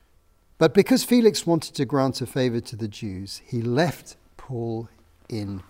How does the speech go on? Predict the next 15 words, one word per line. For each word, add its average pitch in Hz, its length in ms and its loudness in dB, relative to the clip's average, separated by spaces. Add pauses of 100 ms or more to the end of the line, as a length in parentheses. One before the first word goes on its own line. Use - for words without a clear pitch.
(120)
prison. 90 680 -8
Now, 117 180 -6
what 180 220 0
you 196 80 -6
see 170 280 -4
here 156 420 -2
are 139 80 2
the 147 220 -6
actions 147 500 -6
of 127 100 -8
a 135 80 -2
man 147 460 -4
who 175 200 0
is 180 220 0 (360)
hesitating. 180 760 -4